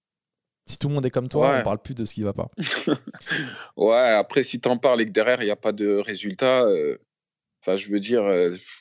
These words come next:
Speaker 2: tu vois, il y a, il y avait à un moment donné le Free Sénégal parce que, euh, il y av-, il y avait des problèmes là-bas.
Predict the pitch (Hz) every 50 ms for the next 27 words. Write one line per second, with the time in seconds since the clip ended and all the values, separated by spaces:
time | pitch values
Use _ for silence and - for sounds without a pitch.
0 | _ _ _ _ _ _ _ _ _ _ _ _ - - 101 110 117 117 110 107
1 | 104 107 107 107 107 107 110 107 104 110 113 110 110 110 113 113 110 110 110 107
2 | 117 110 113 117 113 107 - - - 127 113 - - 117 110 113 107 117 127 135
3 | 127 110 - 110 101 - - - 110 107 104 95 92 90 87 92 101 101 101 101
4 | 101 107 104 101 104 98 107 - - - 104 104 110 107 107 107 107 104 110 127
5 | 135 139 -